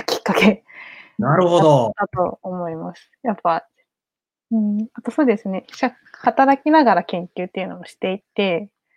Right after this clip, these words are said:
Speaker 2: うんうん。
Speaker 1: そういううまくいかなくって、もう本当に研究したいなら、もう大学院に本格的に入るしかないなって思ったのもきっかけですね。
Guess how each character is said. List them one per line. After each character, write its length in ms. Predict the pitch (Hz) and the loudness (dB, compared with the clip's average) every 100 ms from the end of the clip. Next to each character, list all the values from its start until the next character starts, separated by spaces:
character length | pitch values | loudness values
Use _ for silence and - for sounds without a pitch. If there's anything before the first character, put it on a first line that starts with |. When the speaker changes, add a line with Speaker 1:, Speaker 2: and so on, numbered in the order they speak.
| _ _ _ | _ _ _
Speaker 2:
う 60 | 131 | -2
ん 40 | |
う 20 | |
ん。 20 | |
Speaker 1:
そ 0 | |
う 20 | 220 | 2
い 40 | |
う 60 | 233 | 4
う 40 | |
ま 140 | 254 226 | 4 2
く 440 | - 175 - - - | -2 -6 -4 -8 -12
い 100 | 208 | -6
か 180 | 214 | -2
な 140 | 208 214 | 0 -2
く 120 | - | -4
っ 100 | 196 _ _ _ | -8 _ _ _
て、 400 | 170 160 156 - _ _ _ _ _ _ _ _ _ _ - | -4 -2 -2 -8 _ _ _ _ _ _ _ _ _ _ 0
も 140 | 220 | 2
う 20 | 202 | 4
本 160 | 226 | 2
当 120 | 220 220 | 4 2
に 100 | 220 | 2
研 240 | - 208 | -2 -4
究 180 | 208 214 | -2 -4
し 60 | - | -2
た 140 | 226 | -2
い 80 | 208 | -2
な 100 | 180 | -6
ら、 300 | 180 185 220 240 | -8 -10 -14 -12
も 260 | 202 180 170 | -8 -6 -8
う 60 | _ _ _ _ _ _ _ | _ _ _ _ _ _ _
大 220 | - 185 | 0 2
学 260 | 180 170 214 | 0 -4 -4
院 240 | 185 165 | -4 -6
に 160 | 170 175 214 | -12 -14 -8
本 160 | 202 185 | -6 -4
格 220 | 180 - | -6 -6
的 220 | 190 - | -8 -8
に 60 | 185 | -2
入 200 | 196 175 | -2 -2
る 80 | |
し 80 | 175 | -4
か 140 | - 170 | -6 -6
な 120 | 180 | -6
い 80 | 175 | -2
な 120 | 220 | -2
っ 100 | 233 | -2
て 80 | 165 | -8
思 160 | 165 | -10
っ 60 | 170 | -10
た 140 | - | -10
の 100 | 170 | -10
も 240 | 180 170 208 - | -12 -18 -20 -20
き 120 | - | -14
っ 20 | |
か 120 | - | -10
け 160 | - 170 | -8 -10
で 120 | 175 | -10
す 100 | - - | -14 -18
ね。 100 | 220 | -20